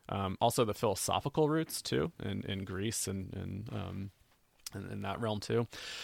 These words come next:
Um, and then we'll look at psychedelic therapies.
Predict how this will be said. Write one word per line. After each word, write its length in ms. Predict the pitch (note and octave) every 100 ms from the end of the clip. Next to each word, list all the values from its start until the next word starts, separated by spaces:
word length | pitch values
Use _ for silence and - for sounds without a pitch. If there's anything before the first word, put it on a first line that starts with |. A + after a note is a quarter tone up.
| -
Um, 260 | B2+ B2+ C3
and 140 | C3+ D3
then 180 | D3
we'll 260 | - C#3+ C#3+
look 200 | C#3+ C#3
at 160 | C#3 -
psychedelic 400 | C#3+ C#3+ D3 C#3
therapies. 760 | - D#3 B2 G2+ F2 E2 -